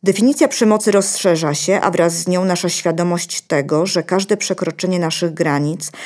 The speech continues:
na które nie wyrażamy zgody, to właśnie przemoc. Chyba nie ma kobiety, która by jej nie doświadczyła w jakiejś formie. Pierwszego marca Bydgoszcz włącza się w obchody Międzynarodowego Dnia Zero dla Dyskryminacji. To bardzo ważna inicjatywa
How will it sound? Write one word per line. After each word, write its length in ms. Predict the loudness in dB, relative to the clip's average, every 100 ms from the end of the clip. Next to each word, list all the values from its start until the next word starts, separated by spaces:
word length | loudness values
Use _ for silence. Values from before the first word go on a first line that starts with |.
| -8 -4
na 80 |
które 220 | 0 2 4
nie 120 | 4
wyrażamy 580 | 2 2 2 2 2 0
zgody, 600 | -2 0 2 2 0 0
to 100 | 0
właśnie 360 | 0 0 -2 -6
przemoc. 760 | -4 -6 -6 -8 -12 -12 -12 -14 _ _ _ _ _ _ -20 _
Chyba 240 | -2 2
nie 120 | 6 6
ma 100 | 4
kobiety, 380 | 2 0 0
która 240 | 0 0 2
by 100 | 2
jej 120 | 2
nie 100 | 2
doświadczyła 720 | -2 -2 -6 -6 -4 0 0
w 40 | 0
jakiejś 400 | -2 -4 -6 -6
formie. 540 | -6 -6 -8 -10 -12 -14 _ _ _ _ -2
Pierwszego 420 | 0 2 2 4
marca 320 | 4 2 0
Bydgoszcz 500 | 0 0 2 0 2
włącza 380 | 2 2 2 2
się 140 | 0 0
w 60 |
obchody 380 | 0 0 0 2
Międzynarodowego 840 | 2 0 0 0 2 0 0 0 0
Dnia 460 | 0 2 2 0 -4 -14 -12
Zero 320 | -2 2 4
dla 180 | 4 2
Dyskryminacji. 1000 | 2 -2 -2 0 2 0 -2 -8 -8 -10 -8
To 120 | -2
bardzo 340 | 2 2 4 2
ważna 360 | 4 2 2
inicjatywa 920 | 2 0 0 0 0 0 -4 -2 -6